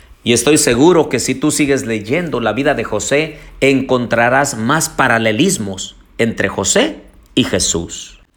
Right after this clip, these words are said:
Ambos libraron a su familia y a la gente que creyó en él. El primero de una muerte física segura.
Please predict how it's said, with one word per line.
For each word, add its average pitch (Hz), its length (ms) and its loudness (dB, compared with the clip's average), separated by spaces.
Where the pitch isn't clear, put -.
Ambos 165 540 2
libraron 175 600 2
a 170 40 2
su 160 160 0
familia 143 840 -2
y 117 140 -2
a 120 60 0
la 120 140 0
gente 185 640 0
que 113 160 -4
creyó 113 380 -2
en 127 120 -4
él. 143 400 -8
El 170 220 2
primero 226 640 2
de 131 160 0
una 180 180 2
muerte 160 540 2
física 165 680 -2
segura. 110 580 -6